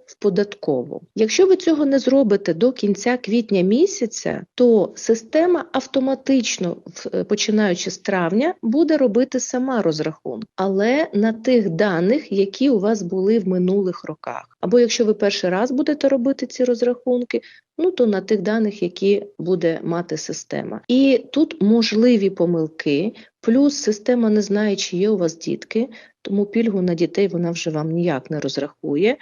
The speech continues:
І чи буде у вас повернення податку,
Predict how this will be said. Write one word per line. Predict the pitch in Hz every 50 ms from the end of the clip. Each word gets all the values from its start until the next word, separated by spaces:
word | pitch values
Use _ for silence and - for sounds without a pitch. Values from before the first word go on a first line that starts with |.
| - - -
І | 214 208 208 208 214 208 214 214 220 214 202 196 - - - -
чи | - - 247 226
буде | 190 180 233 311 285 262 240
у | - - 196
вас | 190 233 240 226 -
повернення | - - 214 196 180 208 233 269 294 285 254 233 208 196 170 156 143
податку, | 139 - 156 156 151 151 135 117 101 - - - - -